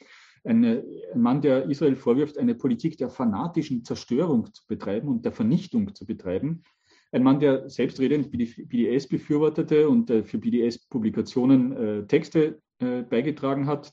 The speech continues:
zu solchen Publikationen Texte beigetragen hat und der ganz selbst dazu beigetragen hat, vor allem, dass aus einer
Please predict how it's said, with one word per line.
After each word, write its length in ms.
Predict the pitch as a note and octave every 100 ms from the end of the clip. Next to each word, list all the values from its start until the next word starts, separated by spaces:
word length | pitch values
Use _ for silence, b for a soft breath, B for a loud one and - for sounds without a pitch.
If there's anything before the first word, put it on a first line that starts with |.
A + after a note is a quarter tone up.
| _
zu 160 | -
solchen 380 | B2 C3 C#3 -
Publikationen 600 | - C3 B2 C3 - A#2
Texte 300 | G#2 B2 -
beigetragen 540 | A#2+ A#2+ C#3 C#3 C#3 C3+
hat 200 | D3 - B B B -
und 120 | C#3
der 100 | D3
ganz 360 | C#3+ C#3+ - -
selbst 460 | - G3+ - - -
dazu 240 | B2 C#3+ B2+
beigetragen 460 | A#2+ C3+ C#3 C3+
hat, 120 | C#3
vor 120 | C#3 B2+
allem, 100 | D3
dass 160 | C3
aus 140 | B2 B2
einer 320 | B2 A#2+